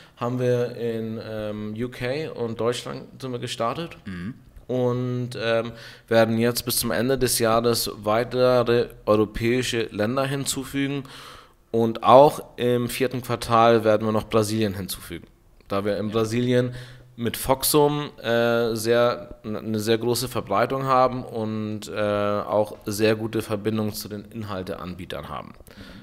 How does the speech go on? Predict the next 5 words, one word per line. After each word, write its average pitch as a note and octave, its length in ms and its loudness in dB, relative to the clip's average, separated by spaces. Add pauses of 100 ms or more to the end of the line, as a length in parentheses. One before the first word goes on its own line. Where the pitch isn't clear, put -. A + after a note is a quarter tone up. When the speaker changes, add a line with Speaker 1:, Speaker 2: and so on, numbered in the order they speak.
(400)
Speaker 1:
Und, G2+ 680 -2
äh, - 40 -14
ab G2 760 -6
Q - 160 -6
eins C3+ 540 -2